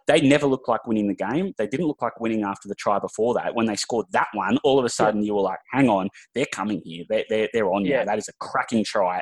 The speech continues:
Speaker 1: They've got the running. Parramatta are gonna get the wobbles 'cause they're up eighteen two a minute ago." And all of a sudden, if Halligan kicks this, you go on eighteen twelve and you're going, "Shit, we're gonna, like, we can't." Your view is, it's not,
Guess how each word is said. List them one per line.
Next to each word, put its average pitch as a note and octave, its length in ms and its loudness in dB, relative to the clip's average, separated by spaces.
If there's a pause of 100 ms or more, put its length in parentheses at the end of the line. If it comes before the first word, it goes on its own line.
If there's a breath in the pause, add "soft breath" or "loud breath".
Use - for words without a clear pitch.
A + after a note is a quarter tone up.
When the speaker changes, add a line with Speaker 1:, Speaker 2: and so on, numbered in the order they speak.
(120)
Speaker 1:
They've - 200 4
got - 160 0
the F#2+ 80 -6
running. F#2+ 300 -2
Parramatta G#2 460 2
are G2 120 2
gonna G2 140 -4
get G2 140 -4
the F#2 80 -4
wobbles F#2+ 420 -2
'cause - 180 -6
they're F2+ 180 0
up F2+ 120 -4
eighteen G#2+ 340 -4
two A2 140 -4
a G#2+ 40 0
minute G2+ 260 -2
ago." F2+ 320 -2 (420 loud breath)
And G2 320 -2
all A2+ 160 2
of G2+ 80 -4
a G2 40 -2
sudden, G2+ 280 0
if F#2 80 -4
Halligan G#2+ 480 0
kicks - 280 -8
this, G#2 420 -4 (400 soft breath)
you A2+ 100 -8
go G#2+ 140 2
on G2 160 0
eighteen G2 320 0
twelve F#2+ 380 2
and E2 120 -4
you're G2+ 140 0
going, F2+ 260 -6
"Shit, - 320 -8
we're G2 160 -4
gonna, F2+ 220 -6 (140)
like, F2+ 200 -4
we G#2 100 -14
can't." F2 360 -4 (420)
Your C3+ 240 0
view C3+ 280 2
is, G2 200 0
it's - 220 -4
not, B2+ 220 2